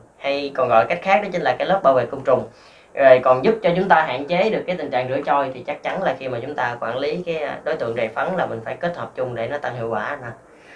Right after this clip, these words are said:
Dạ, à, thưa anh Vũ thân mến, thì, à, theo như một số tài liệu á, thì cái việc mà chúng ta,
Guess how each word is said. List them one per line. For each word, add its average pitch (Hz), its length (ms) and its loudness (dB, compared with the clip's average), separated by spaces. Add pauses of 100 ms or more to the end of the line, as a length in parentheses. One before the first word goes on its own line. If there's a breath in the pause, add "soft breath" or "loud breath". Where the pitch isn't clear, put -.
(260 soft breath)
Dạ, 135 300 4
à, 156 160 0
thưa 170 80 4
anh 175 100 2
Vũ 190 140 2
thân 175 180 2
mến, 185 240 6
thì, 147 140 0
à, 131 100 2 (360)
theo 190 180 4
như 190 160 4
một 180 140 2
số 202 160 4
tài 170 120 6
liệu 127 220 4
á, 247 120 6 (380)
thì 127 120 -4
cái 185 120 -2
việc 139 160 2
mà 131 140 -2
chúng 180 120 -2
ta, 151 320 6